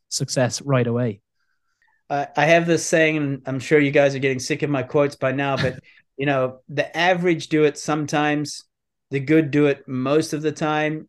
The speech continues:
Speaker 2: the great do it all of the time. And consistency comes from building great habits, and habits take time to build. You know, I have this ninety-nine theory, is that it takes at least ninety,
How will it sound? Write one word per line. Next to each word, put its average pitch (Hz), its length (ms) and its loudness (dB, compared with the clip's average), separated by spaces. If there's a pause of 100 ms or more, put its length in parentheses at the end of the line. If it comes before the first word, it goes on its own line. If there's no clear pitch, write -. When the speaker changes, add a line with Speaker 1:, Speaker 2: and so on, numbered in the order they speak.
Speaker 2:
the 143 120 -6
great 143 360 0
do 139 140 0
it 135 200 -4 (120)
all 135 260 2
of 120 100 -2
the 120 140 -6
time. 107 420 -8 (800)
And 147 460 2
consistency 196 800 2
comes 170 400 -2
from 151 240 -2
building 147 460 0
great 139 280 -2
habits, 127 580 -8 (600)
and 135 160 -2
habits 165 420 4
take 160 320 0
time 147 320 0
to 135 140 -6
build. 127 400 0 (340)
You 131 140 -6
know, 135 100 -2
I 143 140 0
have 160 180 0
this 147 140 -4
ninety-nine 139 920 -4
theory, 120 600 -2 (360)
is 135 140 -4
that 139 120 0
it 139 120 -6
takes 160 260 0
at 156 80 -8
least 143 240 -6
ninety, 151 480 -2